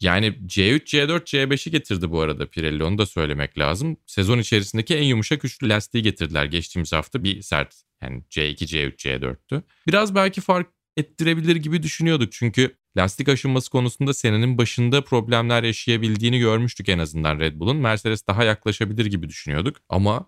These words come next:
yani geçtiğimiz haftanın Max Verstappen adına tekrarı oldu ki zaten iki hafta boyunca, e, pistteki bütün turları lider götürdü Max Verstappen. Geçtiğimiz hafta pole pozisyonundan başlayıp bütün turları lider götürüp yarışı da kazanmıştı. Bir tek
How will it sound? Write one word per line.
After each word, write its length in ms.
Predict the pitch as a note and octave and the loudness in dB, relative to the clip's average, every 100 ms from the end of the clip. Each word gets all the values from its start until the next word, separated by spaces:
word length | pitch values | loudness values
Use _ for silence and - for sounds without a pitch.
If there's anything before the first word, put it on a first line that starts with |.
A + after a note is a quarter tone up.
| - | -6
yani 180 | D2 D#2 | -4 -2
geçtiğimiz 460 | A2+ - A#2 G2 | -2 0 0 2
haftanın 360 | F#2 D#2+ G#2 D3 | 0 0 0 2
Max 320 | A#2+ A2+ - | 2 0 2
Verstappen 420 | A#2 - C#3 A2 | 0 2 0 2
adına 240 | D#2+ G2 F3 | 2 2 2
tekrarı 460 | E3 - C3 C3 | 0 2 2 4
oldu 220 | C3 G#2 D3+ | 4 2 -2
ki 100 | - | 0
zaten 320 | A#2 B2+ A#2+ | 0 2 -2
iki 180 | - D3 | 2 2
hafta 300 | B2 A#2 G2 | 2 0 2
boyunca, 460 | F#2+ F#2 A#2 F#3 - - | 2 2 2 0 -4 -4
e, 120 | D#2+ | -2
pistteki 480 | - G2+ - A2+ B2 | -2 -4 -4 0 0
bütün 220 | A#2+ C3+ | 0 0
turları 380 | A#2 G2 A2 C#3+ | 2 2 2 2
lider 300 | C3 A#2+ B2 | 2 4 4
götürdü 420 | G#2 - E2+ D2+ | 2 -2 -4 -2
Max 300 | D2+ D2 - | -2 -2 -4
Verstappen. 560 | C#2+ - D2 C#2+ A#2+ F#3+ _ - | -4 -2 -6 -4 -4 -6 _ -8
Geçtiğimiz 400 | G#2 F#2+ G#2+ G2+ | -4 -2 0 2
hafta 280 | G#2 G2 A2 | 2 0 -2
pole 200 | G#2+ G#2 | 0 0
pozisyonundan 560 | G2+ G2 G#2+ G#2 G#2+ G#2 | 0 -2 -2 0 2 2
başlayıp 400 | F#2+ - B2 - | 0 0 -6 -6
bütün 360 | - A#2 A2 - | -4 -2 -2 -4
turları 300 | - F2+ E2+ | -2 2 2
lider 320 | D#2+ A2 B2+ C3 | 2 2 2 2
götürüp 400 | B2+ - C#3+ - | 0 0 -4 0
yarışı 260 | B2+ A2+ A2+ | 0 2 2
da 100 | D#3+ | 2
kazanmıştı. 600 | C#3+ B2 B2+ A#2 - D#3+ | 2 2 2 2 0 -2
Bir 60 | D3+ | 0
tek 340 | E3 - | -2 -4